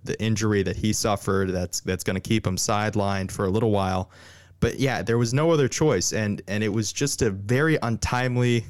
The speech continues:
uh, injury that to have happen, and especially considering the way that you were starting to see him in terms of his performance. It was starting to ramp up a little bit, and the Canadiens needed that right now.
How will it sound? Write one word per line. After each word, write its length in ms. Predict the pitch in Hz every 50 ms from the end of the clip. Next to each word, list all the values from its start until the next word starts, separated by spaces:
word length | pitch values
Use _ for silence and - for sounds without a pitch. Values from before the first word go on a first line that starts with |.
| - - - - - _ _ - 87
uh, 340 | 98 101 95 92 - - - - - - - - -
injury 480 | - 113 135 139 139 131 107 95 87
that 320 | 87 90 92 90 - - -
to 160 | - 95 92
have 280 | - 104 104 107 101 95
happen, 520 | 101 104 131 143 135 - 92 82 87 85
and 280 | 73 90 90 90 92 92
especially 540 | 92 - - 127 147 151 - - 117 107
considering 600 | 101 - 98 98 - - 113 110 101 98 92 95
the 100 | 90 92
way 380 | 90 92 92 90 90 87 87 - - - - - - -
that 140 | 113 101 90
you 120 | 113 113 113
were 80 | 107 104
starting 500 | - - - - 139 143 151 151 147 139
to 100 | - 131
see 320 | - - - 131 127 123
him 400 | 113 113 113 110 107 101 92 - -
in 140 | 101 107 101
terms 340 | - - - 120 113 107 98
of 100 | 101 98
his 160 | - 120 117
performance. 560 | - - 110 - - 117 117 110 101 92 90 -
It 60 | 98
was 160 | 104 110 -
starting 320 | - 127 127 135 139 131
to 80 | 120 113
ramp 400 | 101 98 107 107 113 110 101 -
up 180 | 110 107 - -
a 60 | 98
little 280 | 95 101 104 104 98
bit, 240 | 95 92 98 95 85 -
and 120 | 95 95
the 60 | 95
Canadiens 540 | - - 113 113 120 127 120 104 101 90 98
needed 340 | 98 98 107 117 107 98 90
that 240 | 92 92 90 - -
right 160 | 98 90 87
now. 360 | 80 92 95 92 92 90 80